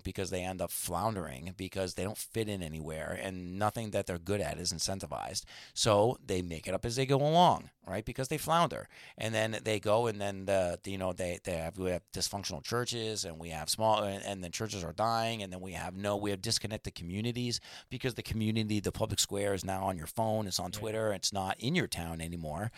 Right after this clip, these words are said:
Speaker 1: So
Speaker 2: Yeah, there's
Speaker 1: now
Speaker 2: actually jokes about that too. Like, "Wanna go somewhere nice and hang out on our phones?"
Speaker 1: Right, yeah, yeah, right,
Speaker 2: Seriously.
Speaker 1: right, yeah.
Speaker 2: Yeah.
Speaker 1: No, it's true. And so then once that breaks down,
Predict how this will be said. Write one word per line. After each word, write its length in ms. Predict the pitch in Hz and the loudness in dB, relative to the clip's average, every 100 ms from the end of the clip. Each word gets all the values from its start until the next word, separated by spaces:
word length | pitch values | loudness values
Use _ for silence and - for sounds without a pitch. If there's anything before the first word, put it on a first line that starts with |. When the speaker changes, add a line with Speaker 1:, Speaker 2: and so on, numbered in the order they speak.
| - - - | -10 -12 -4
Speaker 1:
So 440 | - 151 139 135 | 6 10 12 10
Speaker 2:
Yeah, 120 | 127 131 | 8 8
there's 140 | 147 | 8
Speaker 1:
now 60 | 123 | 6
Speaker 2:
actually 200 | 120 113 | 4 8
jokes 280 | 127 120 117 | 8 8 4
about 200 | 113 107 | 4 4
that 140 | 113 | 2
too. 160 | - 123 | 4 2
Like, 160 | 117 | 2
"Wanna 140 | 156 175 | 2 2
go 80 | 175 | 0
somewhere 240 | 190 175 | 0 0
nice 240 | 165 175 | 0 0
and 80 | 160 | 0
hang 120 | 165 | 0
out 100 | 165 | 2
on 100 | 165 | 4
our 60 | 156 | 6
phones?" 440 | 160 165 185 - 110 | 8 6 6 0 0
Speaker 1:
Right, 200 | 131 - | -2 2
yeah, 300 | 170 185 190 | 8 10 12
yeah, 160 | 190 | 12
right, 80 | 185 | 10
Speaker 2:
Seriously. 400 | 196 285 - 107 | 10 6 2 2
Speaker 1:
right, 200 | 117 151 - | 2 2 4
yeah. 200 | 127 135 | 2 2
Speaker 2:
Yeah. 60 | 139 | 0
Speaker 1:
No, 80 | 135 | 2
it's 100 | 135 | 2
true. 260 | - 180 156 - - - | 8 8 8 4 -10 0
And 160 | 143 | 6
so 100 | - | 8
then 220 | 147 151 147 | 10 8 10
once 220 | 131 117 | 8 10
that 340 | 131 190 - | 10 10 6
breaks 380 | 113 123 113 - | 2 4 4 4
down, 420 | 110 98 92 98 | 4 4 4 0